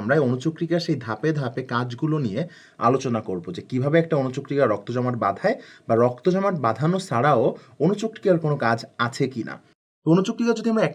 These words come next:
নাম্বার কাজ চিন্তা করি, সেটা হচ্ছে যে ধরো কোনো একটা জায়গায় কেটে গেছে, আমি যদি একটা হাত আঁকার চেষ্টা করি বা কিছুটা আঁকার চেষ্টা করি, ধরো এইটা যদি কারো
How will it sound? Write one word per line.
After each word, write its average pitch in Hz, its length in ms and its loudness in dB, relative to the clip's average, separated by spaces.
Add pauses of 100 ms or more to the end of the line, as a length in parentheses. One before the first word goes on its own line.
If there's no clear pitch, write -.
নাম্বার 185 240 2 (100)
কাজ 185 120 4 (120)
চিন্তা 143 260 0 (100)
করি, 101 180 -4 (340)
সেটা - 240 2
হচ্ছে 220 260 -2 (520)
যে 123 100 0 (340)
ধরো 247 180 2 (120)
কোনো 156 220 4
একটা 175 180 -6
জায়গায় 220 300 -2
কেটে 170 340 2
গেছে, - 220 -10 (260)
আমি 120 180 -6
যদি 143 140 -2 (340)
একটা 120 120 -10 (280)
হাত 117 160 -4 (220)
আঁকার 123 260 -4
চেষ্টা 117 260 -8
করি 147 160 -2
বা 151 100 0
কিছুটা 120 240 -6
আঁকার 120 240 -8
চেষ্টা 120 280 -14
করি, 113 140 -10 (4000)
ধরো 180 180 2 (320)
এইটা 185 260 2
যদি 190 220 0
কারো 147 160 6